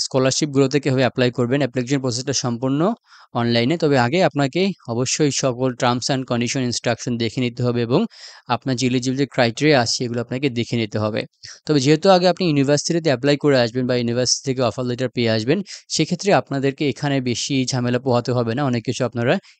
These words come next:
ইজিলি বোঝা যেতে পারবেন। এবং যে ডকুমেন্টসগুলো আছে সেই ডকুমেন্টসগুলো আপনারা ঠিকমতো সাবমিট করে অ্যাপ্লিকেশন যে ফর্ম আছে সেখানে আপনারা হচ্ছে যাবতীয় ইনফরমেশন দিয়ে just সাবমিট করে দিলে আপনাদের স্কলারশিপের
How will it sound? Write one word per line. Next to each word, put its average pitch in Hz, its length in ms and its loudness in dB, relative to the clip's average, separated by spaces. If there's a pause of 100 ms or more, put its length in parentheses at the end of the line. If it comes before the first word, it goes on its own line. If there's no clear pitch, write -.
ইজিলি 135 300 2
বোঝা 120 200 2
যেতে 107 280 -4
পারবেন। 110 360 -4 (500)
এবং 151 140 2
যে 151 80 4
ডকুমেন্টসগুলো 147 580 4
আছে 139 140 4
সেই 147 80 -6
ডকুমেন্টসগুলো 135 600 0
আপনারা 127 540 0 (240)
ঠিকমতো 131 440 -4
সাবমিট 123 380 -2
করে 180 280 0 (260)
অ্যাপ্লিকেশন 123 680 -2 (300)
যে 127 220 2
ফর্ম 120 320 0
আছে 117 140 -4
সেখানে 120 400 -2
আপনারা 113 320 -2
হচ্ছে 113 180 -4
যাবতীয় 113 320 -2
ইনফরমেশন 123 460 -4
দিয়ে 143 220 0 (400)
just 139 80 4
সাবমিট 127 400 0
করে 139 200 2
দিলে 135 280 2
আপনাদের 127 320 0
স্কলারশিপের 123 600 -2